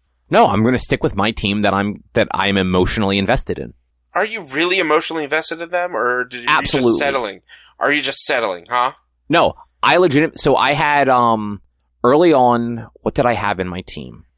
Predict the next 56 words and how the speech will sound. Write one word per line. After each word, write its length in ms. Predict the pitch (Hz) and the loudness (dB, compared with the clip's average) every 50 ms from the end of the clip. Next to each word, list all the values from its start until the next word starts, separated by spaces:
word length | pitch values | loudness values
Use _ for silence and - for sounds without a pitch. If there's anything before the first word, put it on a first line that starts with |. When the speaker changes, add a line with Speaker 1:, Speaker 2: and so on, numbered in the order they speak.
| _ _ - | _ _ -2
Speaker 1:
I 100 | - 117 | 0 0
had 200 | 120 120 143 151 | 2 2 0 2
the 100 | 147 160 | 2 2
li-, 160 | 143 131 147 - | 4 4 2 0
the 120 | - 113 | 0 0
little 260 | 110 101 120 131 143 135 | 2 2 4 4 2 0
bug 460 | 110 - - 110 107 104 98 82 82 | 0 -2 0 2 2 2 0 -2 -4
that 180 | 92 - - | -4 -4 -4
you, 140 | 82 95 - - | -6 -8 -6 -4
that 140 | 107 98 - | -4 -4 -4
you 100 | 92 92 | -4 -6
find, 360 | - - 104 98 98 95 90 | -4 -2 0 0 0 0 -2
like, 160 | 90 90 - - | -4 -6 -6 -6
very 320 | 98 95 95 92 98 87 | -2 0 0 2 2 2
early 300 | - 92 98 90 92 90 | 2 2 2 2 2 2
on 160 | 90 95 98 | 2 2 0
that 100 | 92 - | -2 -2
turns 280 | - - 104 98 95 92 | -2 -2 -2 -2 0 0
into, 460 | 95 92 92 90 - - 104 92 92 | -2 -2 -2 -4 -4 -2 0 0 0
um, 320 | 92 90 90 87 90 87 | 0 -2 -2 -6 -10 -6
one 160 | - 104 104 92 | -4 -2 -2 0
of, 40 | |
like, 120 | 92 92 - | -2 -2 -2
the 80 | 87 | -2
moth 280 | 90 92 92 92 - - | 0 0 0 0 0 2
Pokemon. 420 | - 120 113 - 131 139 143 147 - - _ _ _ _ _ _ - | 2 2 2 2 2 0 0 0 -2 -10 _ _ _ _ _ _ -16
Speaker 2:
Mm-hmm. 280 | - 123 123 117 110 107 - _ _ _ _ _ _ _ - | -14 -14 -12 -12 -14 -14 -18 _ _ _ _ _ _ _ -8
Speaker 1:
And 120 | - - 113 | -8 -6 -6
then, 140 | - 98 92 | -6 -8 -10
fuck, 360 | - - - - 135 - - | -14 -12 -4 -4 -4 -4 -2
what 100 | - - | -4 -2
was 140 | - - - | -2 0 0
the 100 | 185 - | 0 0
other 200 | - - 117 110 | 0 0 -2 -2
thing 180 | - - 104 95 | -2 -4 -6 -6
I 60 | 101 | -6
had 240 | 92 - 85 92 90 | -8 -6 -6 -6 -6
in 100 | 90 90 | -8 -10
my 120 | 90 95 | -10 -12
team? 420 | 92 - - 139 127 107 85 - _ _ _ _ _ _ - - - _ _ | -10 -10 -10 -10 -10 -12 -12 -16 _ _ _ _ _ _ -14 -14 -14 _ _
I'm 120 | - 117 113 | -2 0 2
drawing 180 | 113 151 165 | 2 2 2
a 60 | 151 | 2
blank 280 | 113 135 127 135 135 - | 2 2 0 0 0 0
now, 120 | 113 95 | -2 0
but 160 | - 104 104 101 | 2 2 2 0
I, 60 | - - | 0 -2
I 100 | - 117 | -2 0
had 220 | 117 143 135 107 85 | 0 0 0 0 0
that 260 | 120 127 156 143 - | 0 2 2 0 -2
and 100 | 147 139 | -4 -4
something 220 | - 135 123 131 | -4 -4 -2 0
else 180 | 120 117 120 - | 0 0 0 0
in 60 | 120 | -2
my 80 | 101 98 | -4 -4
team. 420 | - - 143 131 107 87 90 85 | -4 -4 -6 -4 -4 -6 -8 -12